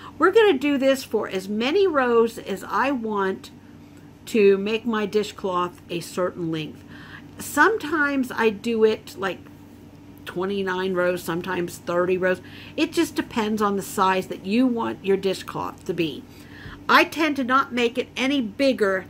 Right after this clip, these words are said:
than my hand because it, it doesn't need to be any bigger than my hand. So I kinda use my own hand to measure it like that, you know,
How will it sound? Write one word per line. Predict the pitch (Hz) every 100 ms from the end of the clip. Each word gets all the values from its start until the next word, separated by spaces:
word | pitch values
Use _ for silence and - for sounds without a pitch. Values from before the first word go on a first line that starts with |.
| -
than | 202
my | 196 185
hand | 185 147 110 - - - - - - - - - - - - -
because | 226 226 233 202 208 - -
it, | 240 - -
it | 254
doesn't | 262 254 226
need | 247 262
to | 208
be | 220 214 226
any | 220 185
bigger | 208 196 190 190
than | 180 180
my | 165
hand. | 156 147 - - - - -
So | - - 185 139 - - - - -
I | 294
kinda | - 339 311
use | 277 240
my | 233 214
own | 247 285
hand | 254 240 226
to | 233
measure | 220 214 202 175
it | 170 190
like | 180 196 -
that, | 180 170 -
you | 202
know, | 180